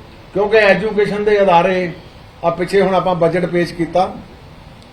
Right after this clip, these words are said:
ਤੇ ਬਜਟ ਦੇ ਵਿੱਚ ਐਜੂਕੇਸ਼ਨ ਅਦਾਰਿਆਂ ਦਾ ਅੱਜ ਵੀ ਸਾਡੇ ਤੇ ਵੱਡਾ ਬੋਝ ਖੜਾ। ਬੋਝ ਨੂੰ ਅਸੀਂ ਚੱਕ ਵੀ ਰਹੇ ਹਾਂ, ਕੋਈ ਇਹਦੇ ਵਿੱਚ ਕੋਈ ਚਿੰਤਾ ਦੀ ਗੱਲ ਨਹੀਂ, ਸਾਰੇ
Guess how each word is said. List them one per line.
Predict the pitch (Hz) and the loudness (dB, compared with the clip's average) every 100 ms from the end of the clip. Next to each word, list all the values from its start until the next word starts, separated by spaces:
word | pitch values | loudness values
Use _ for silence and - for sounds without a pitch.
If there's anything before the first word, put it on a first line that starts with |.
| - - | -12 -4
ਤੇ | 190 | 0
ਬਜਟ | 170 165 202 | 2 2 2
ਦੇ | 208 208 | 2 2
ਵਿੱਚ | 202 - 208 208 - - - - - - - - - - - - | 2 2 2 2 -2 -8 -18 -20 -20 -20 -20 -20 -20 -20 -12 0
ਐਜੂਕੇਸ਼ਨ | 165 165 220 208 220 202 220 165 | 2 2 -2 2 2 2 -2 0
ਅਦਾਰਿਆਂ | 165 156 165 190 196 | 2 4 4 2 0
ਦਾ | 214 214 185 160 | 2 0 2 2
ਅੱਜ | 175 208 | 2 0
ਵੀ | 214 | -4
ਸਾਡੇ | 175 175 175 180 - - - | 0 0 0 -4 -8 -20 -10
ਤੇ | 190 | -6
ਵੱਡਾ | 165 165 175 180 | -2 2 4 4
ਬੋਝ | 160 190 202 | 4 2 2
ਖੜਾ। | 143 160 131 - - - - - - - - - - - - - - - - | 0 0 0 -4 -18 -20 -20 -20 -20 -20 -20 -20 -20 -20 -20 -20 -20 -20 -16
ਬੋਝ | 120 165 226 247 | -2 6 8 8
ਨੂੰ | 240 226 | 4 0
ਅਸੀਂ | 214 | 0
ਚੱਕ | 202 170 196 | 0 0 0
ਵੀ | 196 202 | 0 0
ਰਹੇ | 196 196 202 | 2 0 0
ਹਾਂ, | 202 | -2
ਕੋਈ | 185 190 196 196 - - - - - - - - | 0 0 0 -4 -16 -20 -20 -20 -20 -20 -20 -8
ਇਹਦੇ | 160 202 | 0 2
ਵਿੱਚ | 202 190 | 2 0
ਕੋਈ | 170 180 190 | -2 -2 -2
ਚਿੰਤਾ | 175 180 170 185 | -2 -2 2 2
ਦੀ | 185 175 | 2 2
ਗੱਲ | 165 170 | 2 2
ਨਹੀਂ, | 190 | -2
ਸਾਰੇ | 147 147 170 180 | 0 2 2 0